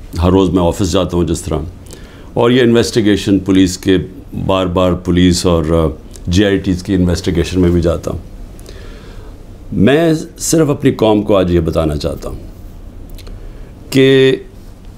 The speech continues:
मुझे इस दौरान, मैं अल्लाह का शुक्र अदा करता हूँ कि ये जो मैं चौदह महीने से गुज़रा हूँ, मैंने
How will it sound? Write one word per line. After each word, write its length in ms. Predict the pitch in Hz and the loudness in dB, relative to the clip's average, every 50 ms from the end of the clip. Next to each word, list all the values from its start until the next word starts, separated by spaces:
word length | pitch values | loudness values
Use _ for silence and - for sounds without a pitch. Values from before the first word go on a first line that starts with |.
| - - - - - | -20 -18 -10 -2 0
मुझे 760 | 95 95 110 120 120 123 143 147 143 139 143 143 139 - - - | 4 4 4 4 4 4 4 4 4 4 4 2 0 -2 -2 0
इस 380 | 156 143 - - - - - - | 0 2 2 0 -2 -4 -6 -8
दौरान, 580 | - 85 107 104 92 92 92 92 92 90 90 85 - | -2 2 2 4 4 4 2 2 0 -2 -2 -2 0
मैं 160 | - 107 113 | 2 2 4
अल्लाह 200 | 113 113 117 117 | 4 4 2 2
का 120 | - 123 | 0 -2
शुक्र 340 | 104 - - 156 - 131 131 | -4 -2 -2 0 0 2 2
अदा 200 | 127 110 107 101 98 | 2 2 2 0 0
करता 340 | 87 92 95 90 90 90 | 0 -2 -4 -2 -2 -2
हूँ 200 | 90 87 85 85 82 - - - - - - - - - - - - - - - - - - - - - | 0 2 2 0 0 -4 -8 -14 -18 -18 -18 -18 -18 -18 -18 -18 -18 -18 -18 -16 -16 -16 -16 -16 -4 0
कि 80 | - 127 | 2 4
ये 220 | 120 110 147 170 | 4 6 4 4
जो 140 | 147 156 151 | 4 4 4
मैं 200 | 147 143 131 127 | 6 6 4 2
चौदह 400 | - - - 120 127 135 143 131 | 2 2 2 2 2 2 2 2
महीने 320 | 123 107 101 104 107 113 | 4 4 4 4 4 4
से 160 | 110 - 104 | 4 2 2
गुज़रा 300 | 82 90 90 87 90 95 | 2 4 4 4 4 4
हूँ, 200 | 90 76 71 69 - - - - - - - - - - - - - - - - - - - - - - - - - - | 2 2 -2 -4 -6 -10 -16 -18 -18 -18 -18 -18 -16 -16 -16 -16 -18 -18 -18 -18 -18 -18 -18 -18 -18 -18 -18 -4 2 4
मैंने 520 | 131 143 139 151 156 151 151 147 135 - | 6 6 6 6 6 6 4 4 2 -2